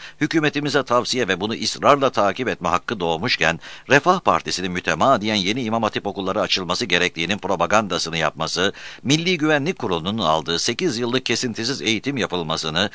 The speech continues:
hükümeti tavsiye etme kararı. İmam Hatip okullarından bir tanesini bile kapatma sonucu doğurmayacağı öğrencilerin bu okullarda dört yıl dini eğitim görmelerini engellemediği halde bu tavsiye kararının hayata geçmemesi için düzenlediği eylemler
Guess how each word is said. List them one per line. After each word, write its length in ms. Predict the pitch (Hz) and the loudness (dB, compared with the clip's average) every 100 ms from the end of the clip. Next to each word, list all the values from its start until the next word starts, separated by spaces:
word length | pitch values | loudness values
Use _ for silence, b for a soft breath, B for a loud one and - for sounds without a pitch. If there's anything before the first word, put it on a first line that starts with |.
| B B | B B
hükümeti 440 | 143 151 147 156 | -2 0 0 -2
tavsiye 440 | 147 123 117 123 104 | 0 2 2 0 0
etme 200 | 85 101 | 2 2
kararı. 560 | 82 76 71 67 65 - - - B B B B B | 2 2 2 0 -4 -8 -18 -20 B B B B B
İmam 220 | 156 196 | 4 4
Hatip 260 | 175 214 131 | 2 0 -2
okullarından 680 | 87 82 78 78 78 78 78 | -2 -2 -2 -2 -2 0 2
bir 180 | 185 | 0
tanesini 520 | 143 135 123 117 151 123 | 4 4 4 0 -2 0
bile 120 | 120 | 0
kapatma 420 | 113 117 113 139 | 2 2 2 0
sonucu 380 | 127 113 101 95 | -2 -4 -2 -2
doğurmayacağı 760 | 87 113 107 78 76 85 87 | -2 0 0 2 2 2 2
öğrencilerin 680 | 80 113 127 113 127 135 117 | 2 2 0 0 -2 -2 0
bu 120 | 170 | 0
okullarda 600 | 113 92 80 80 78 90 | 0 -2 2 2 2 0
dört 220 | 117 147 127 | 0 0 -2
yıl 240 | 143 90 | -6 -4
dini 260 | 120 104 139 | -2 -2 -2
eğitim 420 | 107 98 123 113 | -2 -4 -4 0
görmelerini 540 | 92 87 90 90 90 | 2 2 0 -2 0
engellemediği 800 | 87 90 98 90 117 120 80 82 | 0 0 2 2 2 0 -2 0
halde 420 | 73 78 78 92 - B B B | 2 2 2 0 0 B B B
bu 140 | 160 | 0
tavsiye 440 | 165 160 147 165 - | 6 4 6 2 4
kararının 580 | 113 87 78 78 104 107 | 6 8 6 4 0 0
hayata 400 | 90 107 98 113 | 2 2 2 2
geçmemesi 600 | 151 - 98 87 82 90 | 2 2 0 0 0 0
için 320 | 80 107 98 | 0 0 -2
düzenlediği 580 | 90 95 87 87 110 73 | 0 0 2 0 -2 0
eylemler 580 | 92 80 80 80 101 | 0 4 2 4 2